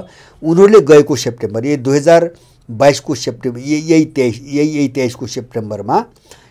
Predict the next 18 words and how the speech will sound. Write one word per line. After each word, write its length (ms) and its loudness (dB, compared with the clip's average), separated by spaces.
एउटा 240 4
अलग्गै 540 2
सैन्य 340 -8
गठबन्धन 540 -12
बनाएका 420 -14
छन्, 180 -20
होइन, 280 -8
अ, 760 -4
के 80 0
अरे 140 0
चाहिँ 300 -4
एलायन्स 440 2
अफ 180 -6
साहेल 460 -4
भनेर, 400 -10
साहेल 360 -8
स्टेट 260 -14
भनेर 420 -14